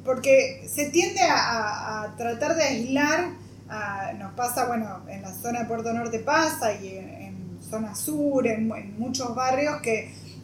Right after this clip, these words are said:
eh, se trata de aislar o sacarlos. Bueno, saquémoslos y llevémoslo a otro lado. Eh, trabajé un tiempo con,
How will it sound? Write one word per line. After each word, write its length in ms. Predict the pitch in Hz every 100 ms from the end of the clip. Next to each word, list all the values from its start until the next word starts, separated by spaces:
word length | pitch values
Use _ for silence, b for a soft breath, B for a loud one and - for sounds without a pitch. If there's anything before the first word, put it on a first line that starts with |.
| -
eh, 300 | - 220 - -
se 120 | 226
trata 340 | 277 339 330
de 80 | 294
aislar 600 | 170 156 254 262 220 - - -
o 100 | 226
sacarlos. 640 | - 247 302 262 226 196
Bueno, 220 | 208 262 240
saquémoslos 840 | 254 240 349 381 311 294 359 370
y 200 | 339 -
llevémoslo 680 | - 254 277 349 330 285 349
a 100 | -
otro 200 | 285 240
lado. 460 | 233 196 190 190 175 B B B B
Eh, 880 | - 240 240 240 233 226 226 226 220 220 - - - -
trabajé 920 | 247 254 262 339 339 277 240 - -
un 200 | 269 262
tiempo 320 | 311 294 294
con, 220 | 233 220